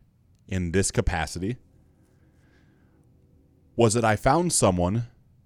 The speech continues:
that was successful in the field that I was currently in, and I befriended them and started asking them for advice.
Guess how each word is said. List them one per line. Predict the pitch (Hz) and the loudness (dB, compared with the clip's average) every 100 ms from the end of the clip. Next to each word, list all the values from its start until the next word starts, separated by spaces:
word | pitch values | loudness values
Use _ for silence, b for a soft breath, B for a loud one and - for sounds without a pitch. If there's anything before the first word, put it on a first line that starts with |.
| _ _ _ _ _ _ _ _ _ _ _ | _ _ _ _ _ _ _ _ _ _ _
that | - 110 | -2 0
was | 107 104 | 2 0
successful | - 101 - 147 143 - 147 | 0 -2 0 0 0 -2 -2
in | 110 104 | 0 -2
the | |
field | 98 - 123 117 110 | -4 -4 -2 0 -2
that | 95 | -2
I | 107 | 0
was | 113 113 | -2 -4
currently | - 107 113 107 | -4 -4 -2 -2
in, | 87 82 82 b b b b | -2 -4 -6 b b b b
and | 95 | -4
I | 98 | -4
befriended | 85 95 - 135 151 139 92 | -2 -4 -2 0 2 2 0
them | 82 85 90 | -2 -4 -8
and | - 92 | -8 -8
started | - 110 110 107 | -2 0 0 -2
asking | 90 92 - 101 92 85 | -2 -4 -4 -8 -8 -4
them | 85 82 80 | -4 -4 -6
for | 82 | -6
advice. | 78 69 71 - - | -6 -8 -12 -14 -18